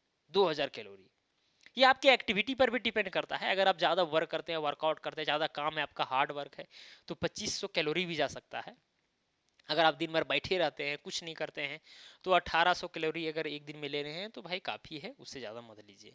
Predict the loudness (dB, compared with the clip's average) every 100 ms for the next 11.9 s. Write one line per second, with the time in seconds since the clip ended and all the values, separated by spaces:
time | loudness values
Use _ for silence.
0 | _ -20 -20 _ -12 2 2 2 -4 0
1 | 0 0 2 2 2 -8 0 0 0 -2
2 | -2 0 2 2 2 -2 -2 -2 -2 -6
3 | -12 -20 -4 0 2 2 0 0 -2 -2
4 | 2 2 0 -4 -6 -6 -2 2 2 2
5 | 0 0 0 -2 -4 -4 -2 -2 0 -2
6 | -4 -4 -4 -8 -12 -12 -6 -6 -6 -18
7 | -20 -2 -2 0 0 0 -2 -6 -4 -2
8 | -2 2 0 0 -4 -2 -4 -6 _ _
9 | _ _ -18 -12 -4 2 2 0 -2 0
10 | 0 -2 _ _ -12 -4 -2 -2 -2 -6
11 | -10 -8 -8 -8 -6 -6 -6 -10